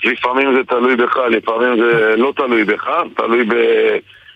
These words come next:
באמוציות או תקופה לא טובה שעוברת ב-, במהלך העונה.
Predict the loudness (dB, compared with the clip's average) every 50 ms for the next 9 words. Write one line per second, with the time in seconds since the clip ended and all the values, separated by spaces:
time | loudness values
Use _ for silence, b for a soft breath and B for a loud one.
0 | B B -4 -4 -2 0 0 -2 -2 -2 -2 -2 0 0 0 0 -2 -2 -4 -2
1 | -2 0 -2 -2 -4 -4 -6 -6 -4 -2 -4 -2 0 0 -2 0 -2 -2 0 0
2 | -2 -2 -2 -2 -2 0 0 0 0 0 0 0 -2 -2 -2 0 2 2 2 0
3 | 0 -2 -2 -2 -2 -2 -2 -2 -2 -2 -2 -2 -2 -2 -2 -2 -2